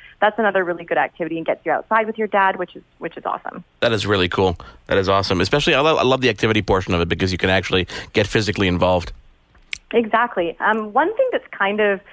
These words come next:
Speaker 1: out of the box, I don't, I think a lot of people don't really think about, um, as they get older and out of, you know, school age, is telescopes. Um, and this is something that you can do with your dad, um, and kids of any ages.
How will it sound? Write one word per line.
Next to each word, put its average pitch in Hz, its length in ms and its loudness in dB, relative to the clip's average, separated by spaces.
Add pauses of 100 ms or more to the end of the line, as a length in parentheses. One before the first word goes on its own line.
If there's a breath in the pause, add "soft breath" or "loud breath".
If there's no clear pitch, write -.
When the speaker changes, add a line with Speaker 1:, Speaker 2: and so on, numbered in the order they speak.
(260 loud breath)
Speaker 1:
out 202 120 4
of 196 60 -2
the 190 60 -4
box, 175 300 2
I 190 80 -4
don't, 185 200 -14
I 214 60 -10
think 233 180 -4
a 226 60 0
lot 202 160 2
of 196 40 -6
people 196 200 -8
don't 175 380 -6
really 175 260 -8
think 170 180 -10
about, 180 380 2 (340 loud breath)
um, 175 240 0
as 175 160 -2 (100)
they 165 360 -2
get 180 140 -2
older 175 300 0
and 180 80 -2
out 170 180 0
of, 165 180 -2 (100)
you 170 80 -12
know, 160 140 -6 (180)
school 170 300 2
age, 185 340 -2
is 180 220 0 (160)
telescopes. - 580 0 (420 loud breath)
Um, 190 400 0 (100)
and 208 140 -8
this 233 140 -6
is 247 80 -20
something 202 240 -6
that 190 100 -10
you 180 120 -14
can 185 120 -12
do 170 140 -4
with 170 140 -4
your 165 100 -4
dad, 151 440 2
um, 156 320 0
and 165 120 -6
kids 170 220 -4
of 151 60 -8
any 165 360 -4
ages. 165 360 0